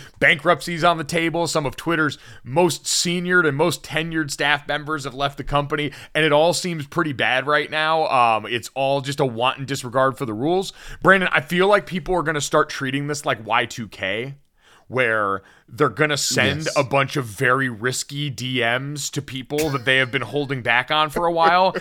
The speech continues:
Speaker 2: <laughs>
Speaker 1: And then we're all gonna wake up and somehow this is still gonna be here and they're gonna have to reckon with it.
Speaker 2: <sighs> I don't know, Mike. I...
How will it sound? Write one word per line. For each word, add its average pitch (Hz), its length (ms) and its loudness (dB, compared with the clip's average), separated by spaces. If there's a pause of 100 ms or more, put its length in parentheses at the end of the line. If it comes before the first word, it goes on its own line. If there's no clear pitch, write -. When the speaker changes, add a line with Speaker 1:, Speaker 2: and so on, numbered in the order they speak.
Speaker 2:
<laughs> 160 180 -4
Speaker 1:
And 165 140 4
then 165 160 4
we're 165 160 2
all 160 300 4
gonna 156 260 2
wake 131 240 0
up 139 160 2
and 131 120 -4
somehow 131 380 2
this 113 240 -6
is 110 60 -6
still 131 200 0
gonna 107 220 -6
be 95 240 -8
here 85 220 -8
and 101 260 -8
they're 101 140 -4
gonna 87 200 -6
have 80 240 -4
to 80 80 -12
reckon 69 360 -12
with 67 120 -16
it. - 280 -16 (240)
Speaker 2:
<sighs> - 240 -20
I 135 800 -2
don't 139 140 2
know, 120 120 0
Mike. 107 300 0
I... 113 560 4